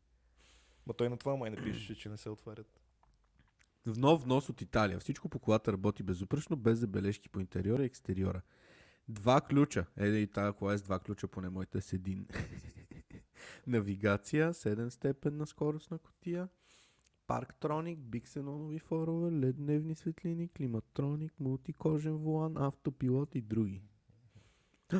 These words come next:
Speaker 1: Дизел.
Speaker 2: Дават възможен лизинг без първоначална вноска и отговор до тридесет минути.
Speaker 1: Ди-,
Speaker 2: Е,
Speaker 1: дизел.
Speaker 2: брат, това на майка си в путката, това е в Хасково.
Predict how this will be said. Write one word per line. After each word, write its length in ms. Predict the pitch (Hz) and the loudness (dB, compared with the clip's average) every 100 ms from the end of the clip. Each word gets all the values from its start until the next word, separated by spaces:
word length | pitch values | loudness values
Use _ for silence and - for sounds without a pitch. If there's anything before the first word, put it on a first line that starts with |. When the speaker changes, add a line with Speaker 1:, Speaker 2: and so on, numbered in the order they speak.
| 143 | 0
Speaker 1:
Дизел. 240 | 113 92 | -4 2
Speaker 2:
Дават 440 | 117 123 135 - - _ _ _ _ _ | 4 4 2 -4 -20 _ _ _ _ _
възможен 600 | - 104 107 120 135 139 | 2 2 6 4 4 2
лизинг 720 | 104 101 123 185 - - - - | 2 4 4 2 0 -12 -20 -6
без 220 | 104 113 | 2 2
първоначална 640 | - 143 113 95 117 127 107 | 4 2 2 0 0 2 0
вноска 420 | 107 123 - 147 | 0 -2 2 2
и 40 | |
отговор 300 | 120 131 127 | 2 0 -2
до 80 | 107 | -2
тридесет 340 | - 113 - | -2 -2 -2
минути. 360 | 104 104 - - _ _ _ _ _ _ _ _ _ _ _ - _ _ - | -4 -6 -8 -16 _ _ _ _ _ _ _ _ _ _ _ -20 _ _ -20
Speaker 1:
Ди-, 180 | 113 113 | -6 -4
Speaker 2:
Е, 40 | 110 135 | 4 6
Speaker 1:
дизел. 140 | 98 | 6
Speaker 2:
брат, 220 | 104 95 | 4 2
това 140 | - 110 | 2 0
на 80 | 104 | 2
майка 200 | 107 - | 0 -4
си 80 | |
в 60 | - | -8
путката, 440 | - 123 - - | 0 0 0 -16
това 160 | - 107 | -2 0
е 40 | |
в 160 | 92 - | 0 -4
Хасково. 500 | - 101 - - | -2 -2 -2 -16